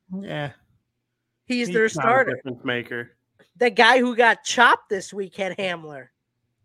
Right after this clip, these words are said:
Speaker 1: Yeah.
Speaker 2: Because he's a starter. He's a starter.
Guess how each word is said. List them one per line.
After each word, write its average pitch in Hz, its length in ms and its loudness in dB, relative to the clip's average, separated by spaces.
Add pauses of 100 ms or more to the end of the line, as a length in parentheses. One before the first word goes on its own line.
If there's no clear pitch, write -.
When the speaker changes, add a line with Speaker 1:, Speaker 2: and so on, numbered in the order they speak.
(180)
Speaker 1:
Yeah. 214 260 0
Speaker 2:
Because 233 200 -6
he's 226 160 -8
a 233 60 0
starter. 339 560 2
He's 269 220 -10
a 370 120 -10
starter. 523 720 -4